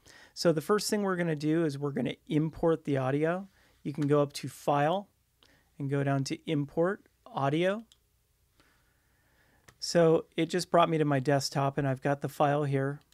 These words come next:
I'm gonna click on it, and now it's importing.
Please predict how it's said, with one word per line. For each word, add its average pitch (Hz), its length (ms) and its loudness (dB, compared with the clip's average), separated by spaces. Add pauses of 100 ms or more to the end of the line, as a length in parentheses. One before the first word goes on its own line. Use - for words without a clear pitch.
(160)
I'm 147 80 -4
gonna 139 160 0
click 151 320 -2
on 147 160 -2
it, 185 220 -6 (920)
and 139 160 -2
now 139 440 0
it's 147 240 -6
importing. 135 640 -2